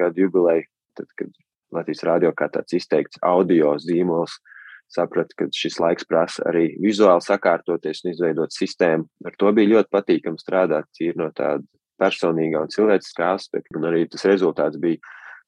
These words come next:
ā, lai arī grafiski vienkārši, un tas nav kaut kas, ar ko tu vari vinnēt konkursos, bet,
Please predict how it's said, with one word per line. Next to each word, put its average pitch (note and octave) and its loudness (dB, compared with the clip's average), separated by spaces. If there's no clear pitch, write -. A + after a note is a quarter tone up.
ā, E2+ -8
lai E2+ 0
arī D#2+ 0
grafiski F#2+ -2
vienkārši, F2 -2
un - -16
tas - -12
nav E2+ -4
kaut - -6
kas, - -10
ar - -20
ko D#2 -4
tu D2+ -4
vari D#2+ 0
vinnēt F2+ 0
konkursos, F#2+ 2
bet, - -16